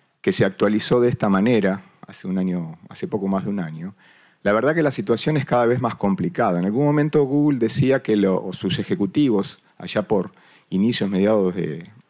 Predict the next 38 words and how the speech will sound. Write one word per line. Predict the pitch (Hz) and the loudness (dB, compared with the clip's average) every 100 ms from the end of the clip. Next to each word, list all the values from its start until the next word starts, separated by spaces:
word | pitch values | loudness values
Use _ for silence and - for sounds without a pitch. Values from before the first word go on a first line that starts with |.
| _ | _
de | 92 87 | -4 -4
los | 92 | -4
dos | 98 | -4
mil, | 110 113 95 | -2 0 0
decían | 92 113 113 | -2 -2 -2
que | |
lo | 107 | 0
mejor | 98 139 131 | 0 -2 -2
que | 117 | 0
podía | 110 117 | 0 0
pasar | 117 - 120 | -2 -2 -2
para | 107 98 | -4 -6
su | - 151 | -2 2
herramienta, | 160 127 110 90 90 92 | 2 2 0 -2 -4 -8
para | 101 | -8
su | - 120 | -2 0
algoritmo, | 120 117 117 123 107 | 2 0 0 -2 -2
es | 101 | -4
que | - 123 131 - - - - | 0 0 0 -8 -20 -16 -2
el | 110 | 0
consumidor | 98 113 - 110 123 139 | 0 0 0 2 2 0
digital | 127 - 139 147 | -2 -4 -2 -2
pasara | 127 131 120 | -2 -2 -2
muy | 135 160 | 0 0
poco | 156 151 123 | 0 0 -2
tiempo | - 101 98 98 | -2 -2 0 -2
dentro | 95 98 95 | -2 -2 0
de | 90 | 0
las | 87 90 - - | -2 -4 -8 -4
propias | 131 - 110 | -4 -2 -4
plataformas | - - 104 104 98 90 | -4 -6 -4 -4 -2 -2
de | |
Google. | 82 80 80 127 | -2 -2 -2 -2
Eso | 135 | -2
ya | 127 | -2
no | 131 110 | -2 -2
es | |
cierto. | - 82 76 - | -2 -4 -8 -16